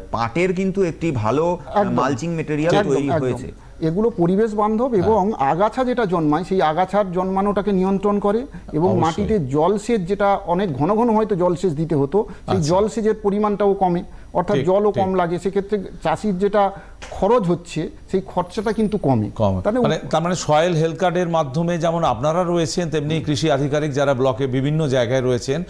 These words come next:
Speaker 3: তারা এই পরামর্শগুলো দিতে পারেন।
Speaker 2: একদমই।
Speaker 3: আমাদের ঘড়ি জানান দিচ্ছে যে এখানে ইতি টানতেই হচ্ছে।
Speaker 2: আচ্ছা।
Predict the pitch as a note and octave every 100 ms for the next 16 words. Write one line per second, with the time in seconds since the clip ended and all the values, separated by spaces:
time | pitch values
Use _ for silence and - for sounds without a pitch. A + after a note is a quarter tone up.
0 | - - - C#3+ F3 G3 C#3+ C#3+ C#3+ B2
1 | C#3 B2+ G#2 G2 F#2+ G#2 E2+ D#2 F#3+ G#3
2 | A3 A#2+ C#3 D#3 D3 A2+ C#3 D3+ D#3 C#3
3 | C3 C#3 C#3 - D3+ C3+ C#3+ C#3 C3+ B2
4 | C3 B2+ B2+ B2 A2+ A2+ C3 C3+ C3+ E3+
5 | F#3 C3+ A2+